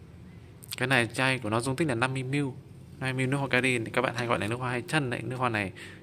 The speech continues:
như shop mình đang bán là bốn mươi nghìn một chai như này, năm mươi ml. Còn đây là chai nước hoa hít, là năm trăm hít này.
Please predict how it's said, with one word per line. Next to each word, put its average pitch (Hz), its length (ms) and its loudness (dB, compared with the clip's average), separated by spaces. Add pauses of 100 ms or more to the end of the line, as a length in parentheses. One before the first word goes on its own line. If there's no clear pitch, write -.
như 120 140 -2
shop 143 180 0
mình 113 140 0
đang 117 140 0
bán 117 140 2
là 123 60 -2
bốn 113 200 0
mươi 143 100 0
nghìn 120 100 -2
một 98 120 -6
chai 117 200 -2
như 110 100 -4
này, 98 260 -6
năm 113 160 -2
mươi 113 100 -4
ml. 110 180 -2 (1000)
Còn 113 100 -2
đây 117 100 0
là 110 100 -2
chai 113 420 2 (520)
nước 127 120 -4
hoa 120 220 0
hít, 131 220 -2 (200)
là 107 280 -4
năm 110 200 -2
trăm 117 140 -2
hít 160 160 0
này. - 160 -4